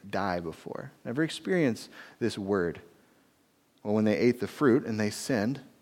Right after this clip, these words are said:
the Bible tells us that sin and death entered the world.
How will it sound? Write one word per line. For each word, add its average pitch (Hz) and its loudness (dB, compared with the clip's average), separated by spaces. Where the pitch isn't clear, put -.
the 117 -4
Bible 120 6
tells 110 4
us 139 2
that 87 -4
sin 143 0
and 131 2
death 110 6
entered 135 2
the 123 -2
world. 110 0